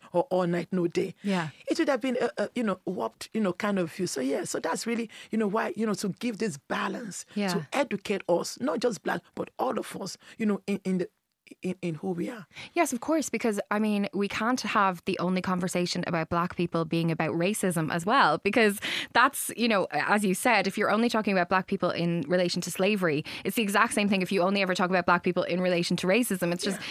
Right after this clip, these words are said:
Speaker 2: these negative things that are the creation of, of people who are not black.
Speaker 1: Yeah.
Speaker 2: Um, so, so we have Black History Month now, and, uh, how can people engage with it and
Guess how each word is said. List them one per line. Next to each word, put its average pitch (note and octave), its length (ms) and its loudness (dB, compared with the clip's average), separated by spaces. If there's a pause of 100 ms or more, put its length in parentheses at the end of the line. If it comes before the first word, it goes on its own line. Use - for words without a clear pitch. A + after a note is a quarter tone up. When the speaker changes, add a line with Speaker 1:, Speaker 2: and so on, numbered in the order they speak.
(100)
Speaker 2:
these G#3+ 220 2
negative F#3+ 560 4
things F#3+ 340 0
that E3+ 140 0
are E3 120 2
the E3+ 120 -4
creation F3+ 640 2
of, F3 200 0 (120)
of F3+ 100 2
people G#3 240 0
who G#3 140 4
are G#3+ 100 6
not C4 220 6
black. - 440 0 (360)
Speaker 1:
Yeah. B3 160 4
Speaker 2:
Um, A#3+ 120 4 (160)
so, A#3 540 6 (380)
so A3+ 400 4 (100)
we A#3+ 200 4
have C#4 260 8
Black G#3+ 220 4
History F3+ 360 2
Month E3 300 2
now, D#3 420 2 (380)
and, G3 340 4
uh, - 80 -6 (240)
how C#4+ 220 4
can F4 160 4
people C#4 320 2
engage F#3 560 2
with F3+ 180 -2
it D#3 200 -2
and F3+ 320 0